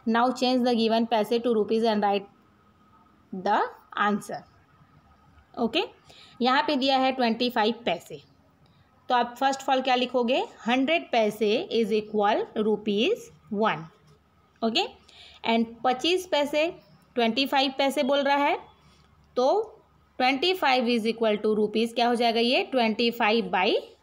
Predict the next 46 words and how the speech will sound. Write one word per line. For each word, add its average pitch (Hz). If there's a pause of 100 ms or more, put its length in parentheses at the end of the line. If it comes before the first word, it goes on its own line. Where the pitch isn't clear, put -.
हंड्रेड 214
हो 190
जाएगा, 180 (600)
ओके? 240 (500)
और 247
आप 226
इसको 214
डिवाइड 262
कर 214
लोगे 202
हंड्रेड 214
को 220
ट्वेंटी 214
फ़ाइव 202
से, 285
तो 277
क्या 220
हो 226
जाएगा? 220
ज़ीरो 233
पॉइंट 208
टू 226
फ़ाइव 208
जो 202
है 208
आपका 190 (340)
आंसर 240
हो 208
जाएगा। 185 (380)
यहाँ 247
पे 262
थर्टी 262
फ़ाइव 269
पैसे 262
दिए 262
हैं, 262 (380)
इसको 240
भी 262
आप 254
यही 254
लिखोगे, 247 (300)
सबसे 247
पहले 240
लिखोगे 233
हंड्रेड 233 (220)
पैसे 220